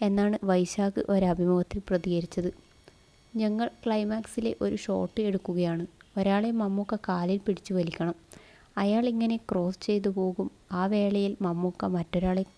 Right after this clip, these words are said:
കിക്ക് ചെയ്യാൻ പോകണം. ബാക്ക് ഷോട്ടാണ്. ഷോട്ടിനിടെ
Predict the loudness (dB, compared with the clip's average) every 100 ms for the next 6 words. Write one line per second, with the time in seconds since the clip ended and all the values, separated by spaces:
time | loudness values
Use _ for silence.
0 | -20 -20 -20 -20 -20 _ -4 -4 0 2
1 | 4 2 2 0 0 0 -2 -4 -12 -10
2 | -4 -2 -2 -2 0 2 2 2 0 -2
3 | -8 -20 -20 -20 -2 4 4 4 0 0
4 | 0